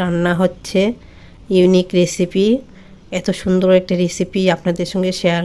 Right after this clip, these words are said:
করছি। প্লিজ এভারগ্রিন সেভেন ফাইভ সেভেন চ্যানেল সাবস্ক্রাইব করো, ভালো ভালো ভিডিও পাবে। এই যে রান্নাটা খুব সুস্বাদু,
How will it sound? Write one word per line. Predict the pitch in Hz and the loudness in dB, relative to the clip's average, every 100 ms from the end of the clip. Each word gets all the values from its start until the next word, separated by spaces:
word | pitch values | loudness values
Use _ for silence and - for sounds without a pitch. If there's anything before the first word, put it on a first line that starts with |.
| - | -4
করছি। | 185 - 185 180 | -6 -4 -6 -4
প্লিজ | 180 180 180 180 180 | -4 -2 -2 0 2
এভারগ্রিন | 180 180 180 180 180 190 | 2 0 -2 -2 -2 -2
সেভেন | 175 170 | -2 -2
ফাইভ | 180 175 | -4 -4
সেভেন | 175 170 170 | -6 -6 -6
চ্যানেল | 180 175 175 - | -6 -4 -4 -4
সাবস্ক্রাইব | 180 160 - 190 175 - | -4 -4 -6 -2 -2 -2
করো, | 175 180 185 185 | 0 2 0 -2
ভালো | 175 175 | -4 -2
ভালো | 185 185 180 | -2 -2 -4
ভিডিও | 175 185 185 | -2 -2 0
পাবে। | 190 185 190 226 - - - - _ - - - - - - - - - - 208 | -2 0 -2 -4 -10 -20 -20 -20 _ -20 -20 -20 -20 -20 -20 -20 -20 -20 -16 -2
এই | 190 185 | 0 4
যে | 185 | 4
রান্নাটা | 175 175 180 190 190 185 | 4 2 0 0 0 -4
খুব | - 196 190 - | -2 -2 -2 -4
সুস্বাদু, | 208 185 - 175 196 | -6 -4 0 0 0